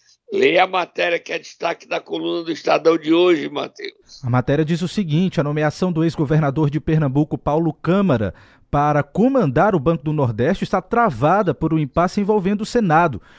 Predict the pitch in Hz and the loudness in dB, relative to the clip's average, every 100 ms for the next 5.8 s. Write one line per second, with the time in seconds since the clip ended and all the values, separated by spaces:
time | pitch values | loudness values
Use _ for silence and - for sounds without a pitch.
0 | - - - 214 247 240 214 151 117 254 | -20 -12 2 4 4 4 2 2 0 -2
1 | 262 233 185 156 147 156 143 147 151 147 | -2 -2 -4 -2 -2 -2 -2 -2 0 0
2 | 139 - 110 160 196 170 139 - - 233 | -2 -4 0 0 0 -2 -4 -4 -2 0
3 | 127 127 - 160 147 143 170 139 - 220 | -2 -6 -4 0 0 -2 -8 -10 -6 -4
4 | 214 165 185 170 - 160 147 - 160 160 | 0 4 4 4 0 -4 -4 -2 -2 -2
5 | 127 110 143 143 120 175 196 - | -4 -2 -2 -2 -2 0 0 -2